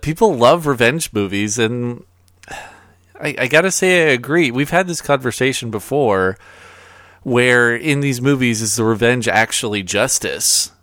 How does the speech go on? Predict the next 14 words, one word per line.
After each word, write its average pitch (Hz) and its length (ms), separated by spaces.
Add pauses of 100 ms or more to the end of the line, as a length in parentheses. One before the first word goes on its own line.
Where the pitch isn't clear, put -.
(220)
And 117 640
in 127 160
this 220 320
movie, 143 560
I 160 140
feel 196 260
like 175 380
the 151 160
revenge 147 420
that 175 160
the 156 80
kids 151 340
got 135 280
against 120 640